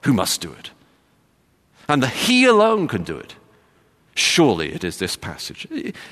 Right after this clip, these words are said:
he, what happens? "An angel of the Lord said to Philip." It's, God does it through his, his angel. And then verse twenty-nine, "The Spirit said to Philip."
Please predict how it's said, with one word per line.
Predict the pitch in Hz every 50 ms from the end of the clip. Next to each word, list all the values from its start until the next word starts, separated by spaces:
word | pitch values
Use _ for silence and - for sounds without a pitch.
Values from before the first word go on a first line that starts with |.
| - - _
he, | - - - _ - - - - - _ -
what | 208 208
happens? | 220 254 226 - - - 101 -
"An | - 156 165
angel | 175 175 226 254 269 262 220 233 262 262
of | 254 214
the | 226 262
Lord | 254 262 277 294 302 302 277 202 - - - - -
said | - - - 113 95 82
to | - 92
Philip." | 87 - 123 92 73 73 - - - - _ _ _ _ _ _ _ _ _ _ _ _ _ _ _ _ _ _ _ _ _ _ _ _ _ _ _ _ _ _ _ _ _ _
It's, | - - - - - - _ _ _ _ _ _ _ _ - - 78
God | - 135 220 269 285 214 151
does | 135 107 104 95
it | 113 107
through | - 143 143 131
his, | 143 143 127 147 - -
his | 156 160 160 156 160 151
angel. | 170 202 240 262 269 254 285 277 294 277 - - - _ _ _ _ _ _ _ _ _ _ _ _ _ _ _ _ _ _ _ _ _
And | - 147
then | 156 156 156 151
verse | 135 127 151 160 151 -
twenty-nine, | - 165 156 156 156 156 160 160 - - - -
"The | 139 143 196
Spirit | - - - - - - - 220 254 294 285 254 160 104 - - - -
said | - - - 151 110 87 -
to | - 95
Philip." | - - 101 82 76 78 - -